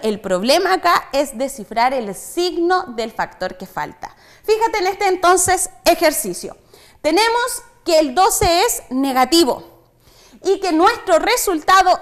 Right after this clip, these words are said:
es negativo. Entonces tú tienes que pensar, un número negativo multiplicado por qué número, positivo o negativo,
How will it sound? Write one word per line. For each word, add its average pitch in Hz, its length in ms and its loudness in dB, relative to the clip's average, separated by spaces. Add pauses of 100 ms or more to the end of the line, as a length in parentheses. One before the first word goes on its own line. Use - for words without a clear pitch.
(100)
es 523 100 2 (260)
negativo. 370 600 -4 (220)
Entonces 349 680 0
tú 370 160 -4
tienes 370 340 0
que 330 140 -6
pensar, 294 560 -4 (460)
un 427 120 4 (100)
número 427 320 2
negativo 302 600 0 (640)
multiplicado 294 880 2 (400)
por 269 400 2
qué 403 160 0 (280)
número, 269 800 4 (640)
positivo 240 580 2
o 370 80 4
negativo, 359 540 4